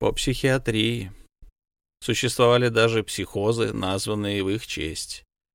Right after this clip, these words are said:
Один заключенный из камеры смертников провел в одиночке шесть лет из-за того, что сотворил с собственной дочерью. Про него даже сняли документальный фильм под названием "Маниакальный домохозяин".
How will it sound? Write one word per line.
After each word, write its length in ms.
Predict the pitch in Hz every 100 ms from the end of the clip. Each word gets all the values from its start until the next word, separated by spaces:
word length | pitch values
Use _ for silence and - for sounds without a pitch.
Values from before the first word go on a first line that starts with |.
| _ -
Один 300 | 95 127 143
заключенный 580 | 143 147 - 151 101
из 80 | 95
камеры 360 | - 104 101 98
смертников 580 | - 123 110 101 - -
провел 380 | 104 104 110
в 40 | 107
одиночке 540 | 107 110 113 - 110
шесть 340 | - 117 - -
лет 320 | 120 120 -
из-за 240 | 82 87
того, 300 | - 90 117
что 180 | 123 -
сотворил 540 | 120 131 120 113 120
с 60 | 120
собственной 520 | - 117 - 117 117
дочерью. 520 | 113 95 - - - - _ _ _ _ _
Про 120 | - 120
него 220 | 120 120
даже 260 | 117 117
сняли 280 | 110 117 110
документальный 640 | 107 113 110 113 117 107 104
фильм 360 | - 104 - -
под 140 | 92
названием 640 | 101 95 98 95 95 92 117 - - - -
"Маниакальный 800 | 104 95 82 - 95 107 110
домохозяин". 1000 | 104 101 101 - 113 101 87 76 62 -